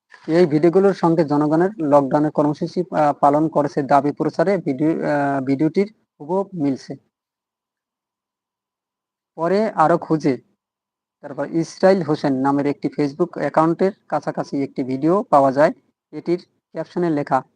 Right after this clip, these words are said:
ফরিদপুর ভাঙা বাড়ি, আহ, ভাঙা দাবি না মানার কারণে রাস্তায় গাছ ফেলে অবরোধ। পাঁচ, গত পাঁচ সেপ্টেম্বর পোস্ট করা হয় এই ভিডিওর সঙ্গেও দাবিকৃত ভিডিওর মিল পাওয়া যায়।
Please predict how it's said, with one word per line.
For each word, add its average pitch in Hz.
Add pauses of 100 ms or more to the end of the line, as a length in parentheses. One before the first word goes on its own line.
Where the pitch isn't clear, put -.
(160)
ফরিদপুর 165
ভাঙা 143
বাড়ি, 147
আহ, 139
ভাঙা 151
দাবি 147
না 147
মানার 143
কারণে 156 (500)
রাস্তায় 175
গাছ 147
ফেলে 170
অবরোধ। 135 (340)
পাঁচ, 165 (440)
গত 147
পাঁচ 165
সেপ্টেম্বর 160
পোস্ট -
করা 143
হয় 147
এই 143
ভিডিওর 156 (300)
সঙ্গেও 165
দাবিকৃত 139 (440)
ভিডিওর 139
মিল 135
পাওয়া 135
যায়। 143